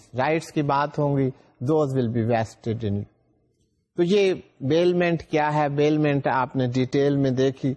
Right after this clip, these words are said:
کہ bailment کی definition کیا ہے، کس کو bailment کہتے ہیں۔ bailment آپ نے دیکھا،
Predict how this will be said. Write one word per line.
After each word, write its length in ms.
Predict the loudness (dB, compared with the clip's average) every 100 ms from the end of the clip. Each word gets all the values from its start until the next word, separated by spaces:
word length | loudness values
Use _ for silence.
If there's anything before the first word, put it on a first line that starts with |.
| -8 _ _ _ -2
کہ 180 | 0 0 -4 -2
bailment 380 | 0 0 -2 -2
کی 100 | -2
definition 760 | 0 0 0 0 0 -2 -4 0
کیا 240 | 0 0
ہے، 160 | 0 -2 -6 _ _ -4
کس 160 | -4
کو 140 | -2 -2 0
bailment 440 | 0 0 0 -2
کہتے 360 | -2 -2 -2 -2
ہیں۔ 140 | -2 -4 _ _ _ _ -4
bailment 640 | 0 2 2 2 0 -4 -16 _ _ _ _ _ _ _ _
آپ 220 | -4 -2
نے 140 | 0 0
دیکھا، 380 | 0 0 -2